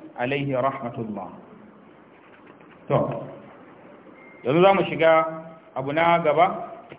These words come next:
shine littafi. Ah, za mu ɗan ringa ɗan gudu haka kaɗan,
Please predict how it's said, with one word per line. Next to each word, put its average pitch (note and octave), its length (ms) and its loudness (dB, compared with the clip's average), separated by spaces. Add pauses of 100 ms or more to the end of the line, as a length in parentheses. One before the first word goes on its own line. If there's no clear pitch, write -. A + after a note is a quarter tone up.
(840)
shine C3+ 560 -6 (1120)
littafi. D3 540 0 (1400)
Ah, A2+ 560 -4 (1300)
za E3 140 6
mu E3+ 120 2
ɗan E3 180 2 (460)
ringa E3 260 -2
ɗan D#3 400 -4
gudu D#3 240 -2
haka D3 240 -4
kaɗan, D3 240 -4